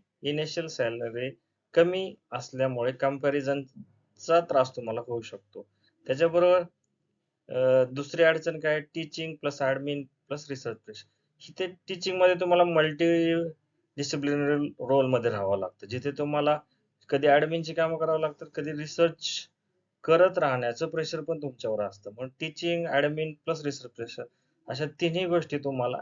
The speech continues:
at a time हँडल करता येत असतील, तर टीचिंग मध्ये तुम्ही जास्त काळ टिकू शकता. त्याचबरोबर कॉम्पिटिशन या फील्ड मध्ये पण खूप झालेलं आहे, की तुम्ही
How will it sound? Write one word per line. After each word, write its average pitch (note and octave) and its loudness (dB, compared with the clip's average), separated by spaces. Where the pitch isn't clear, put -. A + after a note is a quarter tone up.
at D3+ -2
a D3+ 0
time D#3+ 2
हँडल C#3+ 6
करता E3+ 6
येत E3 2
असतील, E3 -4
तर D#3+ -6
टीचिंग D3+ -8
मध्ये C#3 0
तुम्ही E3 -4
जास्त C#3+ 0
काळ D#3+ 2
टिकू C3+ -8
शकता. - -12
त्याचबरोबर E3 0
कॉम्पिटिशन F3+ 0
या B2 4
फील्ड F#3 -4
मध्ये F#3+ -2
पण F3+ -6
खूप C3+ -10
झालेलं G2 -6
आहे, F#2+ -14
की - -20
तुम्ही D3 -8